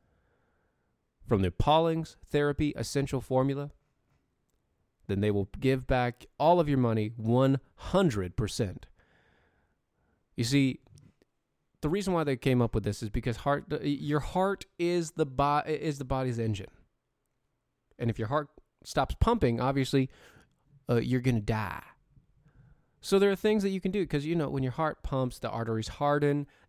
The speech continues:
plaque builds up inside of 'em, things like that causes heart attacks, strokes, everything else. And a lot of this is just because of malnutrition and overworking your body. Well, with the Pauling's Essential Therapy, uh, uh, Essentials,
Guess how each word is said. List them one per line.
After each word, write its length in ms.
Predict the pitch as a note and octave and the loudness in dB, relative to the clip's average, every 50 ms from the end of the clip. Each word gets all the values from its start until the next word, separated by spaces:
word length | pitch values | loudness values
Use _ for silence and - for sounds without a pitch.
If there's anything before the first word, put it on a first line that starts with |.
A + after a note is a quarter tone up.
| - - _ - | -20 -2 _ 4
plaque 380 | - D#3+ D#3 D#3 D#3 - - | 4 6 4 0 0 -2 -2
builds 360 | - D3+ C#3+ C#3+ D3 C3 B2 C#3 | 0 2 4 4 2 0 -2 -4
up 220 | C3+ C3 - - | -4 -4 -4 -4
inside 520 | B2 A#2 A2+ - - - C#3+ C3+ C#3 C#3 | -4 -4 -4 -4 -4 -2 -2 0 0 -2
of 120 | C#3 B2+ C3 | -2 0 0
'em, 240 | C3+ C3+ C3 C3 B2+ - _ _ - - - | 0 0 0 0 -4 -8 _ _ -14 -6 -2
things 200 | D3 C#3 B2+ C3 | -2 0 0 0
like 140 | C3 B2+ B2 | 0 0 0
that 180 | B2+ B2+ B2 | -2 -4 -4
causes 320 | - - A#2 G#2+ G#2 G#2+ G#2 | -4 -6 -6 -6 -6 -10 -12
heart 320 | - - - C#3+ C#3 B2+ | -10 -6 -4 -2 -2 -4
attacks, 440 | B2 - - A2+ G#2 G#2 G2+ - - | -4 -8 -8 -8 -8 -8 -10 -12 -14
strokes, 720 | - - - - C#3+ D3+ D#3 D#3 D3+ C3+ - - - - _ _ _ _ - | -16 -12 -6 0 2 4 6 6 4 2 0 -6 -16 -20 _ _ _ _ -6
everything 580 | - E3 D#3 D#3+ E3 D3+ - - D3 C#3+ D3 | -4 -4 -2 -2 -2 -4 -2 -4 -4 -2 -2
else. 280 | D#3 D#3 C#3 B2 - - - _ _ - | -2 -2 -2 -4 -6 -8 -20 _ _ -6
And 120 | D#3+ D#3 | -2 -2
a 40 | E3 | 0
lot 160 | F3+ G3+ - - | 0 -2 -2 -2
of 60 | A#3 | -2
this 160 | A#3+ A3 - | -2 -2 -2
is 100 | G#3+ F#3+ | -4 -4
just 220 | - G#3 G#3 - - | -2 -2 -2 -2 -2
because 260 | F#3+ - F#3 E3 D3 | -2 0 0 0 0
of 100 | C#3+ B2 | 0 0
malnutrition 840 | B2 B2 B2+ D3+ F3+ F#3+ F#3 F3+ - - C#3+ C#3 - - D3 C#3 | 0 0 2 2 2 2 0 0 0 -2 -4 -4 -2 -2 -2 -2
and 100 | C3 B2 - | -4 -4 -4
overworking 600 | - C3 C3 C3 C3+ B2 A2+ A2+ A2 G2+ - A#2 G#2+ | -4 -4 -2 0 -2 0 0 0 -2 -2 -2 -4 -4
your 100 | G#2 G2+ | -4 -4
body. 340 | A#2 B2 B2 B2 A#2+ A2+ G#2+ | -4 -4 -4 -2 -4 -4 -2
Well, 300 | A#2 B2 A#2+ A#2 - _ _ _ _ _ - - _ - | 0 0 0 -2 -4 _ _ _ _ _ -20 -20 _ -6
with 100 | D3 C#3+ | -4 -2
the 60 | D3+ | 2
Pauling's 300 | - G3+ G#3+ A3+ A3 E3+ | 2 2 2 2 -2 -4
Essential 440 | D#3 - - E3 D3+ - C#3 A#2+ - - _ _ _ _ _ _ _ _ | -4 -4 -4 -4 -2 -2 -4 -4 -4 -8 _ _ _ _ _ _ _ _
Therapy, 380 | - E3 D#3 D3 - C3+ A#2+ A2 - - - | -4 -2 -2 0 0 -2 -4 -4 -6 -4 -2
uh, 40 | |
uh, 360 | D3 C3 C3 C3 C#3 C3+ C3+ C#3+ | 0 0 2 2 0 0 0 0
Essentials, 540 | C#3 - - F3 E3 - - D3 C#3 B2 - | -2 -2 0 -2 -2 0 0 -2 -2 -4 -6